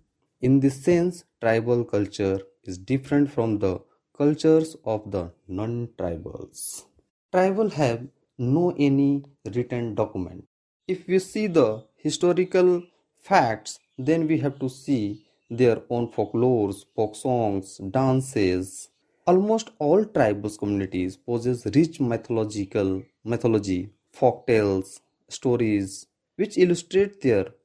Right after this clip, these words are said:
affinity and relationship with the tradition and traditional characteristics, as well as the relationship of the forest and the natural things in their life. Now we come in the interrelationship between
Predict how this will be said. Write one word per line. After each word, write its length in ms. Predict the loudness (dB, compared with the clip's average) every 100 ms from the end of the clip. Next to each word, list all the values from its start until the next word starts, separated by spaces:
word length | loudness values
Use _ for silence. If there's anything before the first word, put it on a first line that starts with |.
| -14
affinity 580 | -8 -2 -2 -2 -4 -2
and 200 | -4 -2
relationship 540 | -2 0 -2 0 -2
with 240 | -2 -6 -2
the 100 | -4
tradition 680 | -2 0 0 -2 -2 -2 -2
and 280 | -2 -2 -6 -4
traditional 500 | -2 -2 -4 -4 -4
characteristics, 840 | -4 -6 -6 -8 -8 -4 -4 -4
as 180 | -8 -4
well 340 | 0 0 0 -4
as 340 | -2 0 -2 -8 _ -6
the 120 | -6
relationship 600 | -4 -4 -4 -4 -4 -6
of 160 | -6 -2
the 80 | -4
forest 580 | -4 -4 0 0 -2 -4
and 180 | -6 -4
the 60 |
natural 540 | -4 -4 -4 -2 -2 -6 _ _
things 420 | 0 2 2 -2 -18 _ _ -8
in 180 | -6 0
their 300 | 0 0 -2 _ _ _ _ _
life. 720 | -4 2 2 2 -6 -14 _ -20 _ _ _
Now 520 | 0 2 2 0 -6 _
we 140 | -4 -2
come 440 | 0 -2 -2 -6 _ _ _ _
in 340 | 2 2 2 -6 _ _
the 240 | 0 0
interrelationship 880 | 2 2 4 2 2 0 0 -2 0
between 520 | 0 0 2 2 0